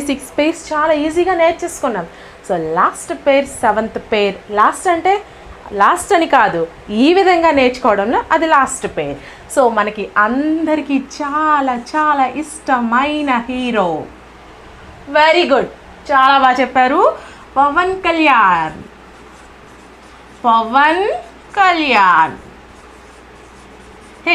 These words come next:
చాలా మంది ఫ్యాన్స్ ఉన్నారు కదా. So, very good. పీకే,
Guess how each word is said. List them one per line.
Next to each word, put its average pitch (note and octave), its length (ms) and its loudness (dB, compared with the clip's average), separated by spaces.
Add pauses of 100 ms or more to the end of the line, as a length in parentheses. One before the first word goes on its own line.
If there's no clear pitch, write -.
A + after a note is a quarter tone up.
(120)
చాలా D4 280 4
మంది C#4 180 -2
ఫ్యాన్స్ D4+ 300 2
ఉన్నారు C#4 260 2
కదా. B3 180 4 (840)
So, - 80 2 (180)
very B3+ 320 4
good. - 160 2 (280)
పీకే, F4+ 480 0